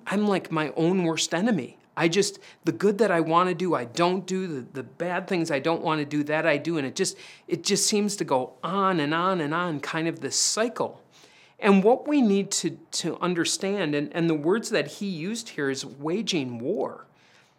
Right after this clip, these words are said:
that understand that, that as we talk about the roadblocks that get in the way, there, there are forces working against us, uh,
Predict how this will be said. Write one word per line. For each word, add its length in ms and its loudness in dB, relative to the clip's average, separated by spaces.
that 240 6
understand 880 0
that, 340 -2
that 320 0
as 280 -2
we 140 -2
talk 400 -4
about 380 2
the 100 -2
roadblocks 1080 -4
that 200 6
get 200 2
in 160 2
the 80 2
way, 340 0
there, 380 2
there 180 2
are 140 6
forces 760 -2
working 560 -2
against 560 -6
us, 340 -8
uh, 560 4